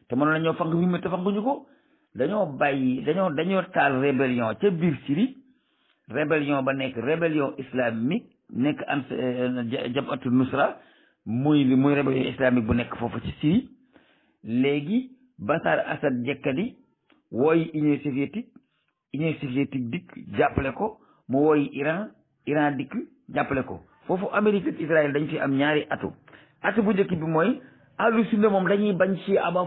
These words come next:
faw, ndax dañ naan ñun bi ñuy xeex fii ci Syrie, ci ay dañoo ànd ak Union soviétique ñëw li ñu xeex. Kon tàqale nañ leen, dootuñu jubooti ba mukkati. Ñu ñoddi Hezbollah mi nekk chiite Liban boole ko ci.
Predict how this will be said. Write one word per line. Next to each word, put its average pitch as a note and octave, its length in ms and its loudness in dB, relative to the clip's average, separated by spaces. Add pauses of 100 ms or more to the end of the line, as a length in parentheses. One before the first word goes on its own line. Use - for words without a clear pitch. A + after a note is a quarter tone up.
faw, G3+ 600 0
ndax F#3 160 -2
dañ G3 140 0
naan G#3 200 0 (240)
ñun F3 160 2
bi G#3+ 80 4
ñuy G#3+ 180 0
xeex G3 200 -2 (100)
fii B3+ 200 0
ci G#3 260 -2 (100)
Syrie, G3 280 2 (240)
ci G3+ 120 2
ay F3+ 180 0
dañoo F#3 320 0
ànd A3+ 200 2
ak G3 100 2
Union F3+ 540 0
soviétique E3 360 -2 (300)
ñëw F3+ 140 4
li E3+ 100 4
ñu D3 100 4
xeex. A2 180 -6 (460)
Kon E3 220 0
tàqale G3+ 440 2
nañ F#3 200 0
leen, F3 160 2
dootuñu F#3 360 0
jubooti F3 280 0
ba D#3+ 120 2
mukkati. F3+ 360 0 (2250)
Ñu D#3 160 2
ñoddi G#3+ 240 2
Hezbollah F3 440 2
mi F#3+ 100 -2
nekk F3+ 220 -2 (100)
chiite E3 280 0
Liban D#3+ 360 0 (200)
boole F3+ 260 2
ko - 100 -6
ci. - 220 -16